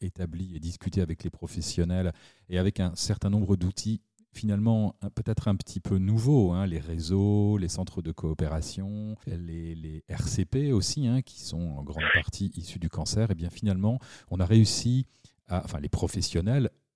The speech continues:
aidés de, de l'environnement ont réussi à se doter d'outils qui permettent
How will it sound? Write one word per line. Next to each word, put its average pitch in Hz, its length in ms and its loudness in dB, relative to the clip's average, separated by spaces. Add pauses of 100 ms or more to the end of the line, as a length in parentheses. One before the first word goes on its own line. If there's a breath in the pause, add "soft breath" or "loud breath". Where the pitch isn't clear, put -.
(140)
aidés 107 220 4
de, 98 420 6
de 85 60 4
l'environnement 87 680 0
ont 98 60 4
réussi 117 500 2
à 101 80 4
se - 120 -2
doter 117 720 4
d'outils 135 640 2
qui - 200 -16 (160)
permettent 120 600 2